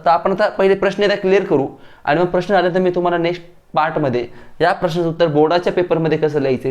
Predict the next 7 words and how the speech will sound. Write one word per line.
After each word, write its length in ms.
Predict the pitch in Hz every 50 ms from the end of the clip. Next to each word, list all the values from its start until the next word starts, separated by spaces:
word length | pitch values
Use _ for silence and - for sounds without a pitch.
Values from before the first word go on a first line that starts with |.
| 131 -
तेही 200 | 147 143 139 156
सांगणार 360 | 151 151 135 120 117 127 160 185 196 - -
आहे. 160 | 131 113 107 - - - - - - - - -
तर 40 | 175
बघा, 200 | 165 196 190 196
पहिला 460 | 214 214 - - - 202 196 214 226
आहे 180 | 208 185 185 196